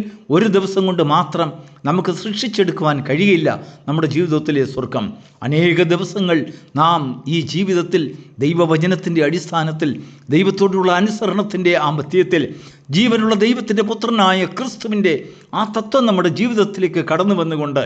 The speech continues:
ഇതിൻ്റെ പ്രസാദമുള്ള സ്വഭാവമാക്കി നമ്മെ മാറ്റുവാൻ, നമ്മെ തന്നെ രൂപാന്തരപ്പെടുത്തുവാൻ,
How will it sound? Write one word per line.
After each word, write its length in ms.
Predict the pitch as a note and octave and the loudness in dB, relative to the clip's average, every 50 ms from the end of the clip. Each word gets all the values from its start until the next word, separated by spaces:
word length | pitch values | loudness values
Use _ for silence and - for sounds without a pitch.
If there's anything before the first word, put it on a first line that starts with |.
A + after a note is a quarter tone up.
| - | -4
ഇതിൻ്റെ 300 | - - - F#3 F3+ F3 E3 - - - - - | -8 -6 -2 2 2 2 2 0 -8 -16 -18 -12
പ്രസാദമുള്ള 760 | - D3 C#3 - - E3 D#3+ F#3+ G3+ - F3 F#3+ F3+ F3+ F3+ E3 | -8 -8 -6 -2 0 2 2 2 2 0 -2 0 2 2 2 0
സ്വഭാവമാക്കി 840 | - - B2+ G#2+ G#2 A2+ D3+ E3 E3+ F3+ E3+ E3+ E3 D#3 D#3 E3 D#3 | 0 -4 -8 -10 -6 -4 -4 0 0 0 0 2 0 -2 -2 -4 -4
നമ്മെ 240 | D3+ D3 D3+ D3+ C#3 | -4 -2 -4 -4 -2
മാറ്റുവാൻ, 540 | C3+ A2+ B2 C3+ - D#3+ D#3+ D3+ C#3+ C3+ A2+ G2 - - - - - _ - | -2 -2 -2 -2 -2 -4 -2 0 0 0 0 -4 -10 -16 -20 -20 -20 _ -6
നമ്മെ 280 | G#2+ B2+ D3+ F3 G#3 G#3 | -2 0 2 2 2 2
തന്നെ 300 | G#3+ G3 F#3+ G3+ F#3 D#3 | 0 0 0 0 0 0
രൂപാന്തരപ്പെടുത്തുവാൻ, 1080 | B2 B2 B2 C3+ F3+ G3+ G#3 G3+ F#3+ F3+ E3+ - E3+ D3+ D3+ D#3 E3+ D#3+ D3 C3+ | 0 -2 0 2 2 4 4 4 2 2 0 0 -4 -6 -2 0 2 2 2 2